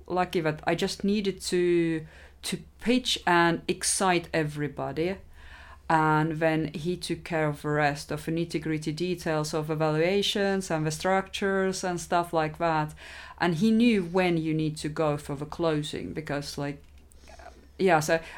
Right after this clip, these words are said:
I would, and also, like, how to structure your company, how to, uh, divide shares, how to do the shareholder agreement, all those things, because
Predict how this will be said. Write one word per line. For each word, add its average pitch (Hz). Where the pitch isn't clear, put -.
I 180
would, 202
and 185
also, 220
like, 214
how 196
to 214
structure 185
your 151
company, 143
how 185
to, 180
uh, 156
divide 151
shares, 151
how 202
to 202
do 185
the 175
shareholder 156
agreement, 143
all 202
those 190
things, 180
because 175